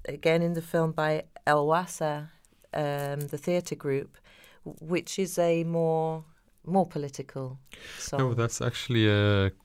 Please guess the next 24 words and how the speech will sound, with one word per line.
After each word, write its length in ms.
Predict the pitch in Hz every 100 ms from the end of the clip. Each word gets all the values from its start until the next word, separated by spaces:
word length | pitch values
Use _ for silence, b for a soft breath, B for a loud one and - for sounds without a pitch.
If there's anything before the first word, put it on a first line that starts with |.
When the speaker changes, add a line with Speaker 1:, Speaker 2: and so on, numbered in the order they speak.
| -
Speaker 2:
a 140 | 95 -
old 440 | 104 104 101 90
song. 300 | - 80 71
It's 240 | 78 -
a, 200 | 82 80
I 20 | 82
think 220 | 131 113
it's 100 | -
a 40 |
fifteenth 640 | - - 110 - 95 85
or 40 | -
sixteenth 420 | - - 98 85
century 360 | 85 - 85 78
song. 480 | - 87 78 78 78
It's 160 | -
from 460 | - 90 85 82 82
the, 500 | 82 82 82 82 80 B B B B B
a 80 | 90
very, 380 | 82 101 101 95
very, 240 | 92 90
very 240 | 85 85 82
long 280 | 85 82
piece, 520 | 82 - 85 - - -
um, 500 | 87 82 82 80 80